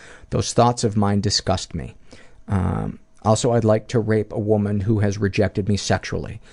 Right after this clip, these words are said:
I'm kind of fucked up. Even though I have these thoughts, I believe that I'd never act on them.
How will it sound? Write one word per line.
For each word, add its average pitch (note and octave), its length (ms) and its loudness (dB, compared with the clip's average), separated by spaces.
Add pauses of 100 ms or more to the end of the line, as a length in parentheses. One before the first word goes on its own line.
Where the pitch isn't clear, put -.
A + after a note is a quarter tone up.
(200)
I'm A2 80 0
kind A2+ 320 2
of G#2+ 80 -4
fucked - 320 -2
up. - 260 -8 (360)
Even B2+ 240 2
though B2+ 120 4
I B2 100 4
have A2 220 2
these A2+ 240 -2
thoughts, F#2+ 460 0
I G#2+ 80 0
believe A2 320 2
that G#2 140 2
I'd G2+ 160 -2
never G2+ 300 0
act F#2+ 280 -2
on E2+ 160 -4
them. - 240 -10